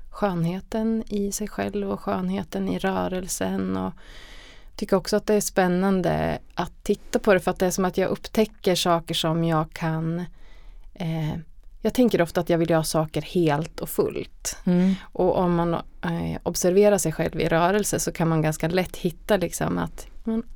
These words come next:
Speaker 1: där sträcker jag ut lite till liksom. Och om man ser det, så är det liksom som att man gör det igen <laughs> och man, eh,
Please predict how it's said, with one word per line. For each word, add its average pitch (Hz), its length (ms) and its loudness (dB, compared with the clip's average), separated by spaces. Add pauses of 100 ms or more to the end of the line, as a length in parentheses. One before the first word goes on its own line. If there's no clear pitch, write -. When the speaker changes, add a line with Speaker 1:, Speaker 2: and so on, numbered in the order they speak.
Speaker 1:
där 214 680 -2
sträcker - 440 -10
jag 185 100 -4
ut - 140 -12
lite 185 500 0
till - 300 -6
liksom. - 440 -6 (320)
Och - 260 -2
om 180 100 4
man 175 180 2
ser 247 440 4
det, 185 320 2 (640)
så - 200 -2
är 180 80 4
det 180 100 2
liksom 170 680 -2
som 170 240 0
att 165 120 -4
man 160 200 4
gör 170 320 4
det 156 280 0
igen 226 720 6 (120)
<laughs> - 100 -6
och 180 340 0
man, 165 400 0 (960)
eh, 165 560 -2